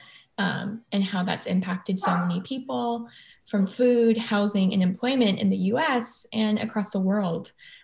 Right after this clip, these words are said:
Um, we were talking about how poverty is a great concern, and your department houses,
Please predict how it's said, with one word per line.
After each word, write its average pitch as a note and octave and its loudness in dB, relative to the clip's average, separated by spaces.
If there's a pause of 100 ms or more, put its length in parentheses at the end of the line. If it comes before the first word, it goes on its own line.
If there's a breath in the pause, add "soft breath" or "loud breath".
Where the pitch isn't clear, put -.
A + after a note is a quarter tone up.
(120)
Um, G#3+ -2 (220)
we G3+ 0
were F#3+ 0
talking G3 0
about F#3 -2
how G3+ -4
poverty F#3+ 0
is F#3+ -2
a F3+ 0
great E3+ -4
concern, D#4+ -2 (120)
and G#3+ 0
your G#3+ 2
department D4 -4
houses, A3+ -2